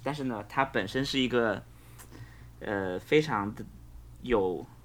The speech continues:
他应该算是，某种程度上也算是一个老板，他有很多人，很多下属，然后他就很，很委屈在哭。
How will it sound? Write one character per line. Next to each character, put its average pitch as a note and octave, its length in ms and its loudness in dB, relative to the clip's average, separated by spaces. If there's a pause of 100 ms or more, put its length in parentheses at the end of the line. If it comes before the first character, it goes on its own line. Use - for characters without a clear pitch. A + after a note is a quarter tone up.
(920)
他 F#3 140 6
应 G3+ 80 2
该 G3 80 2
算 F#3+ 240 2
是， - 140 -6
某 C3+ 180 6
种 D#3+ 100 4
程 B2 140 -2
度 D3 100 0
上 D3 160 2
也 G#2 120 2
算 C3 220 0
是 B2 120 -2
一 A2+ 60 0
个 A2 220 0 (200)
老 G#2 160 6
板， - 420 0
他 G#2+ 160 -4
有 G2+ 80 2
很 G2 160 -4
多 F#2+ 140 -2
人， - 100 -6 (460)
很 G2+ 100 -6
多 G#2+ 340 2 (960)
下 A#2+ 320 6
属， - 320 -4 (720)
然 G2 100 -4
后 A2+ 80 -2
他 A#2 120 -2
就 G#2+ 240 4
很， G2+ 260 -4
很 - 240 -4
委 G#2+ 160 4
屈 - 180 -6
在 G2+ 120 -2
哭。 - 320 -12